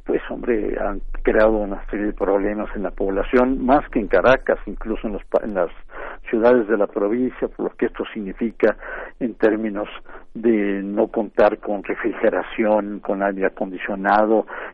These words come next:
y, desde luego, sobre todo, con la, pues, eh, la putrefacción de alimentos, ¿no? Este, que la población guarda efectivamente o tiene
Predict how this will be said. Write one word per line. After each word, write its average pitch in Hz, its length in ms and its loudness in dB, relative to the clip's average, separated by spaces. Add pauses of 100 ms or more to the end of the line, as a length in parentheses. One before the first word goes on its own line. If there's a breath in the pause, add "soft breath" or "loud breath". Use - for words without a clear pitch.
y, 160 100 8
desde 131 260 6
luego, 240 420 4
sobre 110 220 0
todo, 170 340 4
con 120 520 -6
la, 98 760 2 (520 soft breath)
pues, 113 140 -2 (140)
eh, 104 680 0
la 101 140 2
putrefacción 117 760 0
de 107 160 2
alimentos, 107 800 0
¿no? 110 220 -2
Este, 107 260 -8
que 104 140 -4
la 98 80 -2
población 101 560 -6
guarda 107 340 2
efectivamente 107 720 -8
o 98 60 -2
tiene 107 340 -2